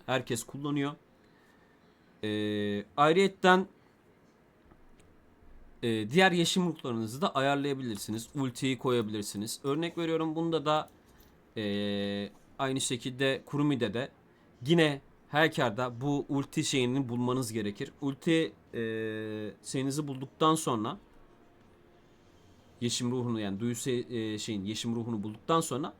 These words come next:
bunu koyacaksınız. Fırtına adımı, e, kılıcı, şokunu. Ayrıyetten <clears throat> şarjı vuracaksanız da, e, yine az önce söylediğim gibi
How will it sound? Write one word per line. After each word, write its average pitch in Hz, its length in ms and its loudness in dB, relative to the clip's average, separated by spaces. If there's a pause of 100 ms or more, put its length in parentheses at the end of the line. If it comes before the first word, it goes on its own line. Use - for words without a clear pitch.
(400)
bunu 190 180 4
koyacaksınız. 185 800 0 (560)
Fırtına 185 380 0
adımı, 185 260 2
e, 147 480 -2
kılıcı, 165 460 2 (520)
şokunu. 165 580 2 (500)
Ayrıyetten 180 640 4 (720)
<clears throat> - 800 -20
şarjı 143 420 6
vuracaksanız 175 720 4
da, 175 300 10 (840)
e, 127 60 4 (840)
yine 156 420 6 (1300)
az 135 160 2
önce 143 220 2
söylediğim 139 480 2
gibi 110 340 -2